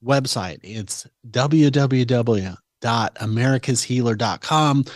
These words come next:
We have some wonderful free resources over there. We have a free ebook of why we get sick and what to do about it.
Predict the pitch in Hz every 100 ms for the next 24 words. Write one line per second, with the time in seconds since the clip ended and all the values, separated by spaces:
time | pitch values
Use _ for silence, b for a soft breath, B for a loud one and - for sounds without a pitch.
0 | B B B 127 120 131 117 - 113 123
1 | 160 165 - 135 117 131 120 131 139 139
2 | 135 127 131 123 120 123 120 120 120 120
3 | 117 107 113 98 - - 117 104 131 135
4 | 131 127 120 98 113 120 117 101 - -
5 | 190 165 - B - 120 117 120 - 120
6 | 151 147 139 139 135